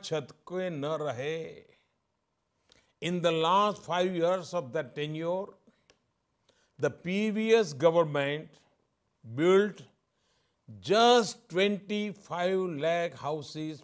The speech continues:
for the poor. Please remember this figure.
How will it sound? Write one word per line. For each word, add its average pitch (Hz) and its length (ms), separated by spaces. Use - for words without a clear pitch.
for 143 160
the 135 160
poor. 139 460
Please 170 260
remember 202 380
this 185 220
figure. 175 380